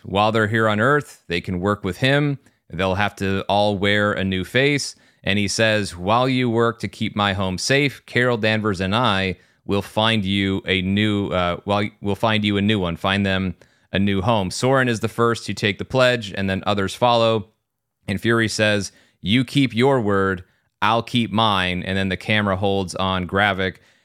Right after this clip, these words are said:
before we cut back to the, back to the present day in the aftermath of the bombing that concluded, uh, the last episode. We see Fury was grabbed by Talos. We see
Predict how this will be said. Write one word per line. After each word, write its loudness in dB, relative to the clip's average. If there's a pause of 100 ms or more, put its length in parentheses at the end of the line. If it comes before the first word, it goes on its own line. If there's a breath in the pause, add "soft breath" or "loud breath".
(100)
before 0
we -2
cut -4
back 0
to -2
the, -2 (180)
back -4
to -6
the -2
present 0
day 0 (220)
in 0
the 2
aftermath 0
of -2
the -4
bombing -2 (340 soft breath)
that 2
concluded, -2 (140)
uh, -2
the -8
last 2
episode. -4
We -6
see -8
Fury 0
was -2
grabbed 0
by 0
Talos. 0
We -4
see -2